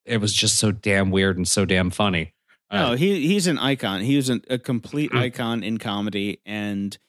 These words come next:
Speaker 2: I
Speaker 1: Yeah.
Speaker 2: watched every episode of his show.
Speaker 1: Yeah.
Speaker 2: Like, way back in the day. And
Speaker 1: And the Larry Sanders Show when he did that, which was also, uh, effing genius. And, I mean, he created,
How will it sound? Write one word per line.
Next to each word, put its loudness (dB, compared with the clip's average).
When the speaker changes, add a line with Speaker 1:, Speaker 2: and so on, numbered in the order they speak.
Speaker 2:
I 0
Speaker 1:
Yeah. 4
Speaker 2:
watched 0
every 2
episode 0
of 2
his 2
show. -2
Speaker 1:
Yeah. 0
Speaker 2:
Like, -2
way 2
back 0
in 2
the 2
day. 0
And -4
Speaker 1:
And 2
the 2
Larry 2
Sanders 0
Show 0
when -2
he 2
did -2
that, 0
which -8
was -2
also, 0
uh, -10
effing 0
genius. 0
And, -2
I 0
mean, 4
he 2
created, 2